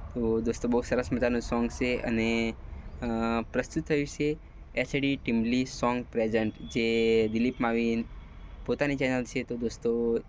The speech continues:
દિલીપ માવીનું એક સરસ મજાનું જોરદાર હટકે સોંગ છે ભીલ પ્રદેશની માંગ. તો જે પણ મિત્રએ હજુ આ સોંગ ન સાંભળ્યું હોય, તો દોસ્તો, ફટાફટ જઈ અને આ સોંગ તમે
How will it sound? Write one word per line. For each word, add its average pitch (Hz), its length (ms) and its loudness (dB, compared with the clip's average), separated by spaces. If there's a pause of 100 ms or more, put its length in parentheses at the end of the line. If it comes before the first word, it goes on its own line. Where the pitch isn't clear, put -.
(240)
દિલીપ 131 220 0
માવીનું 123 320 2
એક 123 60 -4
સરસ 123 320 -2
મજાનું 120 340 2 (380)
જોરદાર 123 380 2
હટકે - 260 -4
સોંગ 123 260 0
છે 131 160 0
ભીલ 117 260 -2
પ્રદેશની 120 440 -4
માંગ. 131 220 0 (440)
તો 185 100 2
જે 160 240 2
પણ 170 200 0
મિત્રએ 151 320 2
હજુ 139 160 2
આ 143 100 2
સોંગ 135 320 0
ન 120 160 4
સાંભળ્યું 120 500 0
હોય, 127 260 0 (540)
તો 127 80 -4
દોસ્તો, 117 320 -4
ફટાફટ 127 560 -4
જઈ 120 300 2
અને 117 220 0
આ 120 120 2
સોંગ 117 300 -4
તમે 120 300 -2